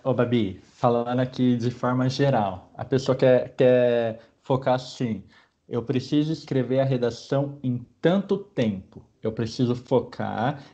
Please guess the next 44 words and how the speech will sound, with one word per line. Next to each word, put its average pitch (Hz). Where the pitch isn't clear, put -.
eu 113
vou 117
fazer 135
o 123
que 123
a 117
Babi 120
e 120
o 117
Léo 113
falaram, 113
de 113
treinar 117
constantemente, 120
treinar 123
o 143
tempo. 135
Só -
que 147
em 147
quanto 220
tempo 160
eu 147
preciso 143
focar 139
pra 147
ser 143
o 135
meu 135
objetivo? 143
Qual, 143
qual 143
tempo 147
que -
eu 131
quero 131
chegar 131
lá 156
no 147
Enem 131
fazendo 123
a 117
minha 120
redação?" 120